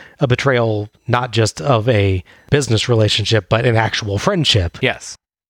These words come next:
Speaker 1: It's still, it's just not something that should ever have happened
Speaker 2: Yeah.
Speaker 1: to have Sting agree with them so much that he's willing to wear the shirt and change his face paint color.
Speaker 2: Mm, yeah,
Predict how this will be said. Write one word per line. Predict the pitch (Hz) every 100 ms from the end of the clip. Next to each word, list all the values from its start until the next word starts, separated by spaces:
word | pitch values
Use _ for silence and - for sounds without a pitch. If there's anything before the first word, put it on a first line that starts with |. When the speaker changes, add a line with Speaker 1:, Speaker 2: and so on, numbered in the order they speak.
| _ _ _
Speaker 1:
It's | 135 -
still, | - 120 113
it's | 110 -
just | 113 -
not | 110 107 98 - _ _
something | - 120 95 101
that | 113
should | - 117
ever | 123 95 98
have | 92
happened | 104 98 101 98
Speaker 2:
Yeah. | 135 123
Speaker 1:
to | 117
have | 107 95
Sting | - 113 98 95 - _ _ _ _ _ -
agree | 131 127
with | 110 110
them | 104 95
so | - 123
much | 101 101 -
that | 107
he's | 104 92
willing | 107 101 98 95 -
to | 110
wear | 95 98
the | 92 101
shirt | - 110 - -
and | 107 98 95 - _ _ _ _ _ -
change | 135 113
his | 104
face | - 113
paint | - 107
color. | - 101 151
Speaker 2:
Mm, | 147 135 - 127
yeah, | 127 110